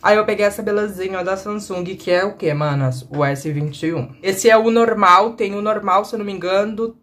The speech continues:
tem o mini, tem o Pro, alguma coisa assim. O meu é o mai-, o simplesinho, gente, o basicozinho. Vocês podem ver a traseira do meu é rosa. Ele contém três câmeras, gente, e a câmera deles, assim, é babado.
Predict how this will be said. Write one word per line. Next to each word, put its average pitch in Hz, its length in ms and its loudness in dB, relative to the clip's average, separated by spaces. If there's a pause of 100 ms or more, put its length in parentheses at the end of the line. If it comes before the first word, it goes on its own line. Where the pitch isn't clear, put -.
(100)
tem 208 220 -4
o 214 60 -2
mini, 226 500 0
tem 214 180 -2
o 220 120 -6
Pro, - 180 0
alguma 220 300 4
coisa 320 220 0
assim. 220 300 -6
O 262 160 2
meu 220 280 4
é 220 80 2
o 214 40 0
mai-, 233 360 2
o 202 360 0
simplesinho, 190 600 0
gente, 131 340 -4
o 170 40 -10
basicozinho. 220 1080 -2 (240)
Vocês 185 280 -6
podem 175 280 0
ver 170 100 2
a 165 60 4
traseira 156 380 -2
do 147 80 -4
meu 151 240 -2
é 151 60 0
rosa. 139 600 -2 (960)
Ele 202 180 0
contém 202 460 -2
três 220 480 -4
câmeras, 190 600 -2
gente, 170 360 -6
e 190 60 -4
a 208 100 -2
câmera 175 300 -4
deles, 170 240 -2
assim, 175 480 -6
é 175 180 0
babado. 170 680 0